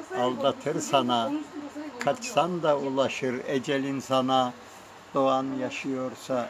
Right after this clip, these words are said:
ölecek ana. İlahi kanun bu,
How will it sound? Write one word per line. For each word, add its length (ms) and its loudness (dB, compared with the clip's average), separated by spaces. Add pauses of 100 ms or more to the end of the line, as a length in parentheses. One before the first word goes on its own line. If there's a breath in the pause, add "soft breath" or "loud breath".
(120)
ölecek 460 -4 (200)
ana. 400 0 (840)
İlahi 540 0
kanun 640 0
bu, 120 -2